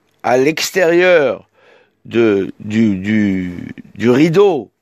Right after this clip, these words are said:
de témoignage, ils seront installés, ils seront, les, les nérotes seront établis, allumés.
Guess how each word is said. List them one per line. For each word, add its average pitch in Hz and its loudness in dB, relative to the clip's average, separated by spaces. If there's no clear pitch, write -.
de 113 -16
témoignage, 165 -4
ils 131 -2
seront 165 0
installés, 131 -2
ils 120 -6
seront, 135 -2
les, 117 0
les 120 0
nérotes 131 0
seront 135 -2
établis, 107 -4
allumés. 120 -2